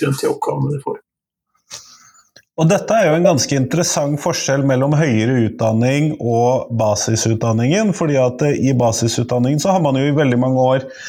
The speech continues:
Speaker 2: selv om man har hatt et visst fokus på sluttvurdering gjennom eksamener og kar-, standpunktkarakterer som må settes og litt sånn, men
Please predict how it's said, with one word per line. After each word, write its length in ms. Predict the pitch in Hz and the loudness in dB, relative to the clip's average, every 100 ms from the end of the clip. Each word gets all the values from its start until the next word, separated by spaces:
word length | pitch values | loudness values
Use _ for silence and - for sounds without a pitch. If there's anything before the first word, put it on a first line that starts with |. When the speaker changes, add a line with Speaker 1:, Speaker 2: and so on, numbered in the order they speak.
| - | -14
Speaker 2:
selv 320 | - - 131 | -6 -2 0
om 80 | 127 | 0
man 140 | 156 143 | 0 0
har 100 | 139 | -2
hatt 140 | - | -2
et 140 | 147 127 | -2 0
visst 380 | 127 - - - | 0 -2 -4 -4
fokus 400 | 120 117 135 135 | -4 -2 -4 -4
på 100 | 139 | -4
sluttvurdering 1040 | 135 127 139 - _ 110 110 113 110 110 127 | -2 -2 -4 -8 _ -2 0 2 0 2 2
gjennom 480 | 120 110 110 113 107 - | 2 2 2 2 0 -4
eksamener 800 | 120 - 113 101 101 104 110 110 113 | -6 -4 -2 0 0 0 2 0 2
og 300 | 113 110 107 | 2 2 0
kar-, 160 | 117 110 113 | -2 -2 -2
standpunktkarakterer 1300 | 107 98 - 107 107 - - 110 110 117 107 107 | -2 -4 -2 -2 -2 -4 -4 -2 -2 -2 0 0
som 160 | - 113 | 0 -2
må 60 | 117 | -2
settes 480 | 120 - - 98 - | -4 -8 -6 -4 -2
og 140 | 113 | -2
litt 180 | 104 - | -2 -2
sånn, 160 | 156 | 0
men 140 | 160 | 0